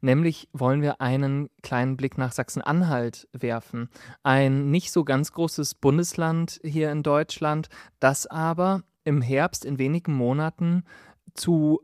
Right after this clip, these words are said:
einem Fokuspunkt werden wird, wie das kaum eine Landtagswahl in den letzten Jahren jemals war. Denn die A F D steht zurzeit den Umfragen zufolge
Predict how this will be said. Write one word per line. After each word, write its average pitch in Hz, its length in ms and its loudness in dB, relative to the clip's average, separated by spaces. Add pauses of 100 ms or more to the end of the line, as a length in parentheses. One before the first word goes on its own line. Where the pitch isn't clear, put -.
(140)
einem 139 260 2
Fokuspunkt 165 640 -2
werden 127 520 0
wird, 131 440 -2
wie 143 80 -4
das 135 200 -4
kaum 135 320 2
eine 147 100 0
Landtagswahl 123 800 0
in 127 80 -2
den 120 120 -2
letzten 120 320 -6
Jahren 120 460 0 (220)
jemals 127 600 2
war. 117 300 -4 (380)
Denn 151 320 4 (140)
die - 160 -2
A 131 120 2
F 127 120 -4
D 151 380 2
steht - 640 -2 (160)
zurzeit 135 480 0
den 135 100 -4
Umfragen 147 640 -4
zufolge 135 560 0